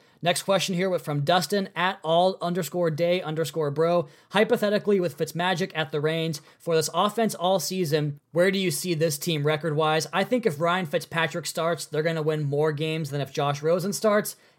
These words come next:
And to be quite frank with you guys, it's because I think Ryan Fitzpatrick is a better player. Now, that doesn't mean Josh Rosen won't eventually become the better player long-term, like in two or three years, because Fitzmagic all of a sudden becomes thirty-nine and Josh Rosen's twenty-five. I would expect him to get better,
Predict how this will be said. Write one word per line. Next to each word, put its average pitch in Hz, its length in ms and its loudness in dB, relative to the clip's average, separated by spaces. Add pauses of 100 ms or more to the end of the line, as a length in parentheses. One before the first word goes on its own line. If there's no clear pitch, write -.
And 214 440 -2
to 175 80 -4
be 202 160 2
quite 208 260 0
frank 208 240 0
with 190 100 -4
you 214 80 2
guys, 202 280 2
it's 185 160 -8
because 190 260 -4
I 208 80 0
think 165 300 -4
Ryan 180 240 0
Fitzpatrick 175 480 -6
is 151 120 -4
a 151 80 2
better 143 220 -2
player. 233 460 4 (200)
Now, 165 140 -6
that 165 80 -2
doesn't 208 220 0
mean 190 200 -2
Josh 190 300 2
Rosen 185 300 -2
won't 170 180 -4
eventually 156 400 -4
become 143 420 -2
the 294 60 -2
better 277 220 4
player 277 320 4
long-term, 196 640 0
like 156 240 -2
in 151 100 -4
two 185 180 -4
or 190 60 0
three 165 240 -6
years, 214 300 4
because 151 400 0 (280)
Fitzmagic 185 520 0
all 175 120 2
of 165 60 2
a 160 80 0
sudden 175 260 -2
becomes 156 360 -4
thirty-nine 175 560 0 (200)
and 139 140 -6
Josh 160 300 0
Rosen's 170 300 0
twenty-five. 170 640 0
I 156 100 0
would 156 140 0
expect - 560 -2
him 170 80 -2
to 135 100 -4
get 190 320 0
better, 170 380 2